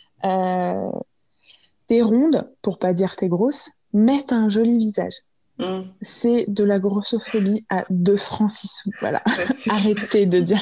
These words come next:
Speaker 1: ça. Arrêtez parce que ça veut dire qu'en fait, en dessous de ma tête,
Speaker 2: T'es moche,
Speaker 1: c'est pas top.
Speaker 2: mais en haut, ça va. Non, mais c'est vrai
Speaker 1: <laughs> C'est ça.
Speaker 2: que les gens, ils, tu, si tu dis mais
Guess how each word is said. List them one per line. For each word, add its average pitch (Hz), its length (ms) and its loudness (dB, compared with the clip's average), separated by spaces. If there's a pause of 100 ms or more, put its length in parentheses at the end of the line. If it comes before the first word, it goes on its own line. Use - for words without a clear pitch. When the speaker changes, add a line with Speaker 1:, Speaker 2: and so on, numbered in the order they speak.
Speaker 1:
ça. - 220 0 (1000)
Arrêtez 220 460 2
parce 190 280 0
que 180 220 0 (680)
ça 202 100 0
veut 196 120 2
dire 262 200 2
qu'en 208 100 0
fait, 262 300 -2
en 214 140 -2
dessous 226 160 0
de 247 60 4
ma 226 120 2
tête, - 340 -4 (280)
Speaker 2:
T'es 202 140 -2
moche, 220 340 0
Speaker 1:
c'est - 80 -4
pas 214 100 2
top. 196 160 2
Speaker 2:
mais 254 340 2 (440)
en 208 240 2
haut, 294 240 2
ça 277 180 0
va. 196 340 0
Non, 175 180 0
mais 165 100 -2
c'est - 180 -2
vrai - 180 0
Speaker 1:
<laughs> - 60 -2
C'est 247 140 0
ça. 254 200 -6 (260)
Speaker 2:
que 262 60 2
les 247 140 4
gens, 277 160 2
ils, 156 460 0 (360)
tu, 208 120 -6
si - 460 -8
tu - 160 2
dis 233 180 4
mais 254 640 2